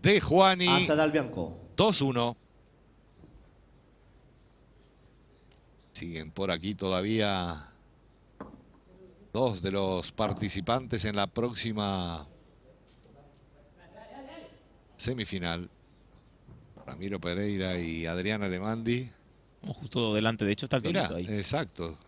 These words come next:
Speaker 1: Tolito justo delante de
Speaker 2: Net first serve.
Speaker 1: Se repite el primer servicio. Torre. Ahí le levanta la bola.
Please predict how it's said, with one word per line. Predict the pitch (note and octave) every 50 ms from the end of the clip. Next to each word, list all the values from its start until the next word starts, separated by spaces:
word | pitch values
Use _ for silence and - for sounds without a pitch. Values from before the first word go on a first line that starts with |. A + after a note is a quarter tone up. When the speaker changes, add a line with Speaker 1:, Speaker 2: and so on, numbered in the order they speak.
| - - - - - - -
Speaker 1:
Tolito | - E2+ F2 F#2 A#2 A#2 - G#2+ -
justo | D#2 G2+ G#2 - - G2+
delante | F#2 F2+ F2+ F2+ F2+ - E2+
de | F#3+
Speaker 2:
Net | G#3 G#3 G3+ -
first | - - A3+ A3+ A3
serve. | - - D3 A2+ - - - - - - - - - - - - - - - - - - - - - - - - - - - _ _ - - - - - - -
Speaker 1:
Se | - - A2+ A2
repite | G2+ G#2 G#2+ G2+ G#2+ B2+ A#2+ G2 A2+ A2+
el | A2+ A2 A2 G#2
primer | F2 - A2+ A#2 C3 E3+ F3+ D3+
servicio. | B2 - C3+ A#2 A#2+ A2+ G#2 F#2+ - G2+ G2+ G2 G2 F#2+ F#2 E2+ - - - - - - - - - - - - - - - - _ - _ - - - - - - _ _ - - - - - - - - - - - - - _ - - - - - - - - - - - - - - - - - - -
Torre. | - B2 G#2 F2 E2+ F2+ F2+ E2+ E2+ - - - - - - - - - - - - - - - - - - - - - - - - - - - - - - - - - - - - - - - - - C3+ C4+ - - C4 C4 C4+ B3+ B3 B3 B3 B3 - - - - C4 C#4 D#4 D4+ - - - - -
Ahí | - D#2+ E2
le | D#2+ E2+ F2 E2
levanta | E2 E2+ F#2+ G#2+ G#2 G#2 - G2+ F#2
la | F2+ F2+
bola. | F#2+ G#2+ G#2 G2 F#2+ F#2 F2+ F2 E2+ E2 D#2+